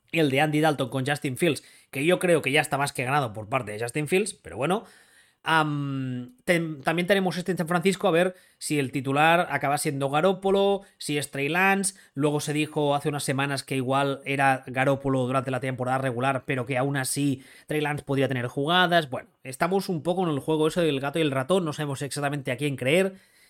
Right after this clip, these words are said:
Cada día salen treinta declaraciones diferentes. Y entonces Shanahan ha explicado por qué le dio esas repeticiones con los titulares, eh, y el motivo es, según Shanahan, que quería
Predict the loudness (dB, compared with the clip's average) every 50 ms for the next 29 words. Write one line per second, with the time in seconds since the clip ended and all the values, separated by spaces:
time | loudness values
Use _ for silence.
0 | _ _ 0 2 2 2 4 2 2 0 0 -4 -2 0 0 0 2 2 0 0
1 | 0 -2 -2 -2 -2 -2 -2 -2 0 2 2 2 2 2 2 0 0 0 -4 -10
2 | _ _ _ _ _ _ _ _ _ -6 -4 -2 2 4 4 4 4 2 0 -2
3 | -4 -14 -20 -20 -20 -20 -20 _ -2 2 2 2 2 4 2 2 0 0 -6 -12
4 | _ _ -20 _ _ _ -2 2 2 2 2 2 0 0 4 6 4 6 4 2
5 | 0 0 -2 -2 -2 0 2 2 2 2 0 -4 -4 -2 -2 0 2 4 4 6
6 | 6 4 4 0 -6 -20 -14 -8 -4 0 0 2 2 2 0 0 -2 -4 -4 0
7 | 2 2 2 2 0 -2 -4 -8 _ _ _ -2 -2 0 0 0 -4 -4 -2 -2
8 | 0 2 4 4 4 2 0 0 -2 -6 -8 _ _ -6 -4 -2 0 0 0 0
9 | -2 -2 0 0 0 0 0 -2 0 0 2 4 6 6 4 4 0 -6 -8 -6
10 | -4 -4 -4 -2 0 0 0 0 -2 -2 -4 0 0 0 0 0 0 0 2 4
11 | 4 2 2 0 -6